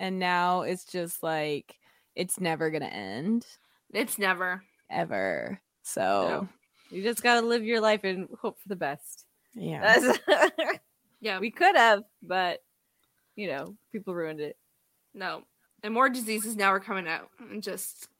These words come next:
Speaker 2: 'cause they're running rampant. It's, it's done.
Speaker 3: 'Cause people are so gross.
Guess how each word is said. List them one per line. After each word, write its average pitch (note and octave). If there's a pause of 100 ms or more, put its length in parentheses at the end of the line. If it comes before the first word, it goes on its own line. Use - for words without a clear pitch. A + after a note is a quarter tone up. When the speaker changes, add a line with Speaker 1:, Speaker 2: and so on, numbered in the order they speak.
Speaker 2:
'cause -
they're G#3+
running A#3+
rampant. F3 (200)
It's, B3
it's -
done. F3+ (680)
Speaker 3:
'Cause E4+
people E4
are F#4
so F4+
gross. B3+